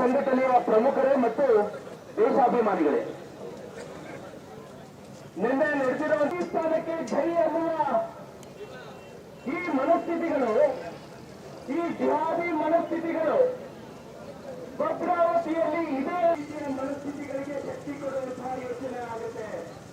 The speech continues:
ಇದನ್ನು ನಾವು ಸಹಿಸೋದಿಲ್ಲ. ಈ ಇಲಾಖೆ ನಿನ್ನೆಯಿಂದ ಕಣ್ಮುಚ್ಕೊಂಡು ಕೂತ್ಕೊಂಡಿದೆ.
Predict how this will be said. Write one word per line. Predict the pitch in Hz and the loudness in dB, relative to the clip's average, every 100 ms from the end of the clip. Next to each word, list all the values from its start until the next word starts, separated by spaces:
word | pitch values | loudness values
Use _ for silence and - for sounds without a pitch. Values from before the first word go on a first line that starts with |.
| - - - 349 339 330 - - - - - - - - - - - - - - - - | -16 -16 -16 -16 -16 -16 -16 -16 -14 -14 -14 -16 -16 -16 -16 -16 -16 -16 -16 -16 -16 -10
ಇದನ್ನು | 294 349 320 | -8 -6 -6
ನಾವು | 330 349 311 | -6 -6 -6
ಸಹಿಸೋದಿಲ್ಲ. | 302 294 370 359 339 339 320 - - - - - - - - - - - - - - - - - | -8 -6 -6 -6 -6 -6 -6 -8 -12 -16 -16 -18 -18 -18 -18 -18 -18 -18 -18 -16 -16 -16 -14 -10
ಈ | 330 - 330 | -8 -8 -6
ಇಲಾಖೆ | 320 311 - 339 370 339 - - - - - - - - - - - 226 | -6 -6 -6 -8 -8 -8 -12 -16 -18 -18 -20 -20 -20 -20 -18 -18 -14 -8
ನಿನ್ನೆಯಿಂದ | 285 311 311 294 - - | -4 -2 -2 -4 -4 -6
ಕಣ್ಮುಚ್ಕೊಂಡು | 277 285 302 285 277 269 | -6 -6 -6 -6 -6 -8
ಕೂತ್ಕೊಂಡಿದೆ. | 269 269 262 247 | -8 -6 -6 -6